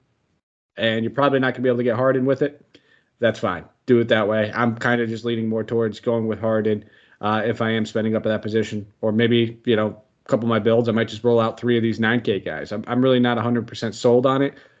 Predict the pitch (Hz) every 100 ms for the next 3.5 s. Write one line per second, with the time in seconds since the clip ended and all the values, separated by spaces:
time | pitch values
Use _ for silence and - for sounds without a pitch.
0 | _ 120 113 123 117 117 113 107 - -
1 | 123 123 127 123 113 120 113 120 117 117
2 | 113 110 110 113 113 110 120 127 120 143
3 | 131 127 110 104